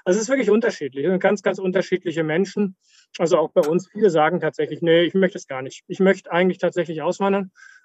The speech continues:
Aber wie gesagt, ich weiß nicht, was in zwei Jahren ist. Ich möchte gerne die deutsche Schule und wenn mein Kind soll jederzeit die Möglichkeit haben, wieder nach Deutschland zurückzukommen, wenn es es will und dann eben das Abitur machen können.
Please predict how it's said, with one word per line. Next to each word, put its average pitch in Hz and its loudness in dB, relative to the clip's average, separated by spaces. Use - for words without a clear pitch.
Aber 170 4
wie 190 -4
gesagt, 226 -2
ich 160 -2
weiß 180 0
nicht, 208 0
was 185 -4
in 185 -2
zwei 165 -2
Jahren 160 2
ist. 160 -10
Ich - -20
möchte 175 -2
gerne 208 2
die 196 0
deutsche 196 0
Schule 208 0
und 165 0
wenn 170 -2
mein 165 -2
Kind 233 2
soll 185 2
jederzeit 185 0
die 165 -4
Möglichkeit 175 -6
haben, 160 -4
wieder 170 0
nach 160 -2
Deutschland 156 -4
zurückzukommen, 196 -2
wenn 185 0
es 185 -6
es 170 -8
will 180 2
und 165 -4
dann 160 -2
eben 160 -8
das 143 -8
Abitur 143 -4
machen 175 -4
können. 165 -4